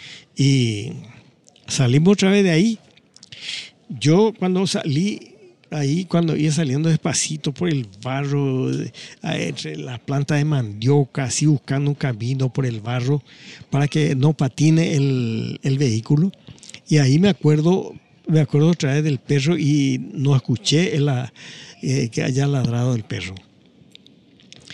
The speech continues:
Y entonces me, eh, por el camino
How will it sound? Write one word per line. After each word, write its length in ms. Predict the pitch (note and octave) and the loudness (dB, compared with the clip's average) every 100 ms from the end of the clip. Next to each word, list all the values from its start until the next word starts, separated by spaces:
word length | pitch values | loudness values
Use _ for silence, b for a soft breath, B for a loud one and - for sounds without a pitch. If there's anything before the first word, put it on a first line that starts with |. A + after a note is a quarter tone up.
| B B B - | B B B -4
Y 60 | |
entonces 360 | A#2 B2+ B2+ F3 | -2 0 2 4
me, 160 | F3 F3 | 4 2
eh, 680 | D#3 C#3+ - F3+ C#3+ C#3 B2 | 2 -2 -4 2 4 4 2
por 140 | C#3+ C#3+ | 2 0
el 100 | D3 | 2
camino 580 | C#3+ A#2 C#3+ F3+ A3 | 0 2 4 4 2